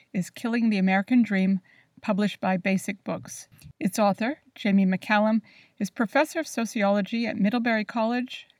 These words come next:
and the author of Global Unions, Local Power. How typical is it, Jamie, for Americans to work what used to be thought of as a regular work week, nine to five, Monday through Friday?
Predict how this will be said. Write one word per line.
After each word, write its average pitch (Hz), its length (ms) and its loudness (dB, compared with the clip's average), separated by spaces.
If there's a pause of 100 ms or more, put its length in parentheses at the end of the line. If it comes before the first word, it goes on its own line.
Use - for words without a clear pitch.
and 220 160 4
the 220 100 0
author 254 360 0
of 202 260 0 (360)
Global 226 360 2
Unions, 240 560 2
Local 196 300 -4
Power. 185 440 -4 (800)
How 440 220 2
typical - 400 -2
is 196 200 0
it, 196 120 -2
Jamie, 196 520 2 (480)
for 262 300 2
Americans 247 640 4
to - 140 -4
work 226 340 -2
what 202 80 -2
used 226 300 -2
to 214 80 -2
be 190 140 0
thought 214 300 2
of 190 120 2
as 175 120 2
a 185 80 0
regular 190 380 2
work 180 320 0
week, - 280 -8 (120)
nine 202 280 4
to 226 100 -2
five, 190 720 2
Monday 190 260 4
through 190 200 -2
Friday? 190 460 -4